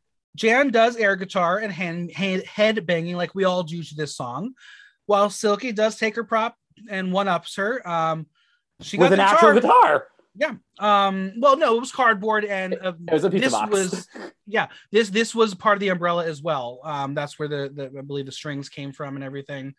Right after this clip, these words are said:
Speaker 2: Yep.
Speaker 1: Um,
Speaker 2: And the licking of the guitar, the,
Speaker 1: Mm-hmm.
Speaker 2: the, in-,
Speaker 1: Yeah.
Speaker 2: like, they went in, they went into it. It was so good.
Speaker 1: Yeah.
Speaker 2: And
Speaker 1: When she started smashing the gu-, the guitar on stage, it didn't matter what J-,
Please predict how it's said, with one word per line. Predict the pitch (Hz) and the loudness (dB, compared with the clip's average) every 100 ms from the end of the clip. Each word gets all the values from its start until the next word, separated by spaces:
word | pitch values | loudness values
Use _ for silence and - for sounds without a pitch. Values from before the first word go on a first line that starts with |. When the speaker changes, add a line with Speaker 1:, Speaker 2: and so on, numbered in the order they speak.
| - | -8
Speaker 2:
Yep. | 123 - _ _ | -8 -8 _ _
Speaker 1:
Um, | 165 160 | -4 0
Speaker 2:
And | 147 139 135 131 _ 143 | 0 0 -4 -8 _ -2
the | 190 | 2
licking | 170 165 196 202 190 | 4 4 4 4 2
of | 196 180 | 2 2
the | 180 | 2
guitar, | 175 185 170 175 170 170 170 170 | 2 0 2 4 6 6 6 4
the, | 156 | 2
Speaker 1:
Mm-hmm. | 147 120 - _ | 2 0 -2 _
Speaker 2:
the, | 147 156 | 0 2
in-, | 151 - | 2 0
Speaker 1:
Yeah. | 277 | 2
Speaker 2:
like, | - - | 2 0
they | 208 | 0
went | 233 247 214 | 0 0 -4
in, | 185 160 - | -6 -6 0
they | 190 | 0
went | 214 214 214 - | 2 0 -2 -4
into | 180 190 - 202 | -2 -2 0 2
it. | 175 - | 2 2
It | |
was | 190 185 - | 2 2 0
so | 226 220 214 | -2 -2 -2
good. | 170 196 170 - _ - | -2 0 0 -4 _ -12
Speaker 1:
Yeah. | 185 190 | -6 -4
Speaker 2:
And | 135 _ _ _ _ - | -4 _ _ _ _ -4
Speaker 1:
When | 208 214 | 2 2
she | 214 277 | 2 -2
started | 269 277 262 | 2 2 2
smashing | 233 220 220 214 | 0 -2 -2 -6
the | |
gu-, | 185 185 196 | -6 -6 -8
the | 180 | -8
guitar | 175 180 196 | -6 0 2
on | 180 | 0
stage, | - 185 165 | -2 -4 -4
it | 160 | -4
didn't | 220 208 | -2 -2
matter | 160 151 | -2 -2
what | 170 175 | -2 -4
J-, | 196 196 | -4 -6